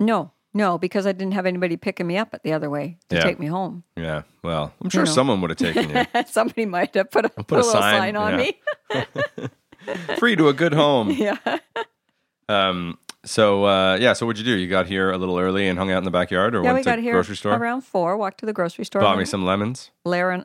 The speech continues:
Speaker 1: Laura and I, <laughs> you just
Speaker 2: <laughs>
Speaker 1: were about to say lemons. Laura and I just sat and chatted in the back, have, 'cause I haven't seen her for a while, 'cause
Speaker 2: Mm.
Speaker 1: she's usually in the county. So we had a nice visit and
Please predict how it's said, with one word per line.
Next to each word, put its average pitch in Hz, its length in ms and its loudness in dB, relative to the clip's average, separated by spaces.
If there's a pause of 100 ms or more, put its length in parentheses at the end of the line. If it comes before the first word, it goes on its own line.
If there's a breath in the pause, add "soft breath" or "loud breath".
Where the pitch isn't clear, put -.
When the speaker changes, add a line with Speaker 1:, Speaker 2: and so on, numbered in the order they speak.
Speaker 1:
Laura 190 320 2
and 285 160 0 (120)
I, 190 100 0 (120)
<laughs> - 120 -12
you 254 80 -2
just - 260 -6
Speaker 2:
<laughs> 185 40 -14
Speaker 1:
were 175 60 0
about 196 280 -2
to 214 60 -10
say 175 180 -2
lemons. 165 400 -4 (400 loud breath)
Laura 190 240 4
and 202 80 -2
I 196 100 -2
just 196 200 -8
sat 214 160 -2
and 208 100 -8
chatted 214 340 -2
in 180 80 -8
the 220 60 -8
back, 294 320 -4
have, - 160 -6
'cause 196 160 -6
I 190 60 0
haven't 185 160 -2
seen 277 220 -2
her 330 120 -2
for - 140 -6
a 165 80 -4
while, 160 240 -2
'cause - 180 -8
Speaker 2:
Mm. 208 60 -8
Speaker 1:
she's 202 200 -2
usually 208 360 -4
in 202 100 -4
the 202 60 -4
county. 294 520 -6 (680)
So - 80 -2
we 214 140 0
had 247 120 2
a 220 40 -4
nice 170 260 -4
visit 180 540 -8
and 175 280 -6